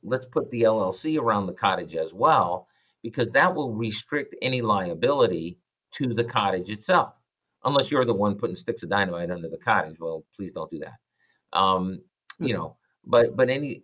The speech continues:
Speaker 1: any, <laughs> you know what I'm saying? Uh, <laughs> it doesn't prevent you against, ru-, you know, running your truck into the, into the cottage and killing all the kids or,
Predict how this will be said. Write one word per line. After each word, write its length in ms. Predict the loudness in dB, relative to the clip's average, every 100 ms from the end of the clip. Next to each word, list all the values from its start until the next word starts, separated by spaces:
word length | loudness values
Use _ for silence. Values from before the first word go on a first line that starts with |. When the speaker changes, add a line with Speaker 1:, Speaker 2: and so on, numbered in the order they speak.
| _
Speaker 1:
any, 200 | -6 -4 -6 -6 -2
<laughs> 40 |
you 220 | -2 0
know 60 | 0
what 60 |
I'm 60 | 0
saying? 220 | -4 -8 -14 -20 -20 -20 _
Uh, 360 | 4 6 6 2 -8
<laughs> 100 | -10
it 80 | -12 _ _ _ -20 _
doesn't 240 | 0 2 2
prevent 380 | 2 4 2
you 120 | 2 0
against, 300 | 0 -2 -4
ru-, 180 | -10 -4
you 100 | -4
know, 60 | 2
running 300 | 2 2 -2
your 100 | -2
truck 300 | 2 2 0
into 220 | -4 -6
the, 300 | -6 -8 -6
into 200 | -6 -8
the 60 |
cottage 480 | -4 -2 0 -2 -6
and 140 | -20 -20 _
killing 220 | -6 -4
all 120 | -6
the 100 | -8
kids 280 | -10 -10
or, 80 | -10